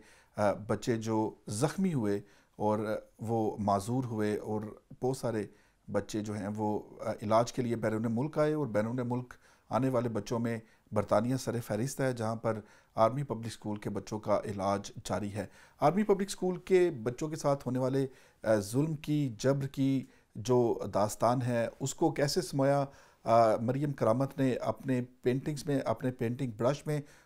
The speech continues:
वो हम देख चुके हैं। इसके साथ साथ नाज़रीन, ये एक पेंटिंग है जिसमें एक कश्मीरी औरत को दिखाया गया है। ये एक मकबूजा कश्मीर का इलाका है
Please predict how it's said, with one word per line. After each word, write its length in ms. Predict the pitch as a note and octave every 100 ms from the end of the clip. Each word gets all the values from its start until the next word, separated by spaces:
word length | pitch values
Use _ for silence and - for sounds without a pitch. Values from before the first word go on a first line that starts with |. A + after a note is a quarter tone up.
| _
वो 80 | C3+
हम 240 | C3 A2 -
देख 260 | G#2+ B2
चुके 240 | C3 D3+ D#3
हैं। 80 | D#3
इसके 180 | -
साथ 180 | E3+ D#3
साथ 220 | D3+ F3 F#3 - - _ _ -
नाज़रीन, 380 | C#3 D#3 F#3+ F#3
ये 360 | C#3 D3+ F#3+ F3+
एक 300 | D3+ C#3+ C#3 - _
पेंटिंग 360 | C3 C3 E3+ D3+
है 340 | C#3+ C#3+ C3+ B2
जिसमें 440 | C3 - D3+ C#3+ C#3+ - _ -
एक 200 | C#3 C#3
कश्मीरी 460 | C#3+ D3+ F#3 G#3 -
औरत 240 | C3 C3+
को 220 | - C#3
दिखाया 400 | B2+ A#2 - A2+
गया 200 | C#3+ D3+
है। 200 | D3 - - _ - _ -
ये 400 | C3+ A3+ G3+ -
एक 300 | D#3 D3+ D3 -
मकबूजा 460 | C3 C3+ D3 D3+ F#3+
कश्मीर 400 | F#3+ F#3 E3+ F3
का 140 | F3+
इलाका 340 | E3+ D3 C#3 D#3
है 260 | D#3+ D#3+